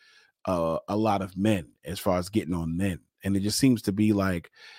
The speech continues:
I, I'm not a fan of people just regurgitating, you know, rehashed thoughts. Like, come up with your own thoughts. So the app, so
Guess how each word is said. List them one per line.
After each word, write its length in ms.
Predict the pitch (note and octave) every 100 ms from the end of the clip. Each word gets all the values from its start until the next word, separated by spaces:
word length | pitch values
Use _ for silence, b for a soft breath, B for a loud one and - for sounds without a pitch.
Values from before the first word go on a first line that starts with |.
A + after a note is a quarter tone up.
| B B _
I, 140 | - C#3
I'm 140 | - F3
not 180 | G3 E3
a 60 |
fan 400 | - - C3 B2+
of 100 | A2
people 240 | - - G#2
just 160 | G2
regurgitating, 960 | G2 F2+ A2 A#2 G2+ A#2+ G#2 G2 F#2+ F#2 - _ _ _ _
you 120 | A2 A#2
know, 420 | G#2 F#2+ F#2+ - _ _ _ _ _
rehashed 720 | G#2+ C#3 D3+ B2+ B2+ A2+ -
thoughts. 300 | A#2 G#2+ -
Like, 140 | G#2 G#2+
come 180 | G3+
up 80 | A#3
with 120 | G#3+
your 100 | F#3
own 120 | A3+ A3
thoughts. 460 | - - - - _ B B B B
So 640 | - - F#3+ F3+ E3+ E3 - _ _ _ _ _ _ _ _ _ _ _ _ -
the 320 | C3 F3 - -
app, 320 | D#3+ - -
so 340 | - D#3+ D3+